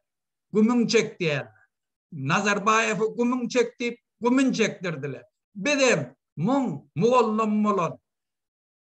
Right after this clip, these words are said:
Nazarbayew ýanagy bizem şagirdine de haramzada ýurtdan gümüň çek diýelim. Gelin watandaşlar, şu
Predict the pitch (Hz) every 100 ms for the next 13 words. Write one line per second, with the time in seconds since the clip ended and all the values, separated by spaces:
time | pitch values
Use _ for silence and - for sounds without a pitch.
0 | _ _ _ - - - - - - _
1 | - 208 208 208 175 226 262 240 214 214
2 | 208 190 175 180 _ _ _ _ 170 226
3 | 226 208 - _ _ _ _ _ - 220
4 | 208 185 180 165 208 220 202 185 - _
5 | _ - 202 202 196 202 196 180 180 175
6 | - _ 156 175 156 - 180 170 147 151
7 | 185 170 135 135 - 131 110 107 - _
8 | _ _ 139 220 220 214 202 196 190 175
9 | 165 151 143 147 - 262 277 -